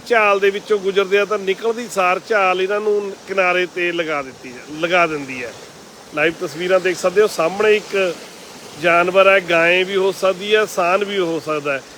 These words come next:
ਤੇ ਦੂਜੇ ਪਾਸੇ ਦੂਰ ਇੱਕ ਕੁੱਤਾ, ਛੋਟਾ ਜਾਨਵਰ ਮਰਿਆ ਹੋਇਆ, ਤੇ ਹੋਰ ਇਸ ਵਿੱਚ ਆ ਰਹੇ, ਜੋ ਕਿ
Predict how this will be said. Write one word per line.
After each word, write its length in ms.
ਤੇ 260
ਦੂਜੇ 320
ਪਾਸੇ 360
ਦੂਰ 300
ਇੱਕ 360
ਕੁੱਤਾ, 560
ਛੋਟਾ 300
ਜਾਨਵਰ 440
ਮਰਿਆ 320
ਹੋਇਆ, 160
ਤੇ 180
ਹੋਰ 380
ਇਸ 240
ਵਿੱਚ 300
ਆ 280
ਰਹੇ, 420
ਜੋ 180
ਕਿ 420